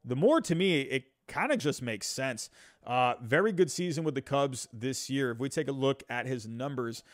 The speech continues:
overall, through twenty games, he has a one point five nine E R A,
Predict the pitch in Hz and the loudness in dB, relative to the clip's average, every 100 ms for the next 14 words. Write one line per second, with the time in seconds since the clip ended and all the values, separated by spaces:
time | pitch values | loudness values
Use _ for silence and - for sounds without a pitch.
0 | - - 131 139 113 123 151 143 - _ | -20 -2 0 0 0 4 6 6 4 _
1 | - 143 - 175 190 165 170 170 156 156 | -4 -4 -2 -2 0 2 2 2 2 0
2 | 127 120 135 165 - 160 143 - 143 143 | 2 0 0 0 0 -2 -2 0 2 2
3 | 127 135 131 139 - 143 131 123 123 135 | 2 -2 -2 -2 -2 2 2 2 0 2
4 | 151 | 2